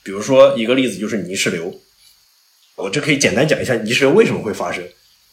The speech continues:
大家好像就想的是下雨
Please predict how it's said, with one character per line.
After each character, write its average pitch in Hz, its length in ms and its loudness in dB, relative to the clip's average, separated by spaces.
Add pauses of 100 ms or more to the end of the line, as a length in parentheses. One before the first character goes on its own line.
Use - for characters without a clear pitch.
(680)
大 156 100 4
家 147 160 6
好 113 160 2
像 113 160 0
就 147 80 0
想 95 260 0
的 101 80 -6
是 113 220 0
下 175 220 4
雨 92 200 -2